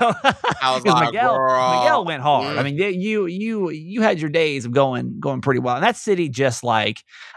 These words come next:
Speaker 2: I listened back to a lot of old audio from us, you know, we have, at the moment, Kramer History on Wednesdays. And,
Speaker 1: Mm-hmm.
Speaker 2: like, I just remember that, like, there, there was no medium or, like, like, like,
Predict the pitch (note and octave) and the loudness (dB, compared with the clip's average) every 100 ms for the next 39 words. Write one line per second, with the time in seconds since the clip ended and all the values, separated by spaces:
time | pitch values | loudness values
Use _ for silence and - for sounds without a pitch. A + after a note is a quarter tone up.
0 | - F3 A3 G3+ D3 D#3+ D3+ B2+ B2+ A2 | 2 4 4 0 2 2 2 0 2 2
1 | B2 B2 A2+ B2 C#3+ D3 D3 C#3+ D#3 D3 | 0 0 0 0 2 2 2 0 0 0
2 | D3 - D3 C#3+ C3 A#2 A#2 A#2 A#2 A#2+ | 0 0 0 4 4 4 2 0 0 0
3 | A#2 B2 A#2+ A#2 - A#2+ A2 A2+ A#2+ B2+ | -2 -2 2 0 2 0 0 0 0 0
4 | C3+ C3+ C3+ _ _ - _ A#2+ B2 A#2 | 0 0 -4 _ _ -20 _ 0 2 2
5 | A2+ A#2 C3+ C3 A#2+ A2 - _ _ _ | 0 -4 0 2 2 0 -6 _ _ _
6 | - F3 A#3 A3 G3+ C4 D3 A#2+ B2 A#2+ | 0 0 0 0 0 2 2 2 -2 0
7 | A#2+ F#3+ G#3 F#3 G#3 G3+ C#4 G3+ F3+ E3+ | 0 0 -2 -2 -2 -2 -2 -2 0 0
8 | C#3+ C#3 C3 C#3+ D3+ A#2+ A2+ G#2+ A#2 A#2+ | 2 0 -2 0 2 0 -2 -6 -8 -8
9 | - _ _ _ C#3+ C#3+ A#2+ A#2 - _ | -10 _ _ _ -4 0 0 -2 -8 _
10 | - B2 C3+ - C3+ C3+ | -14 -10 -12 -12 -14 -14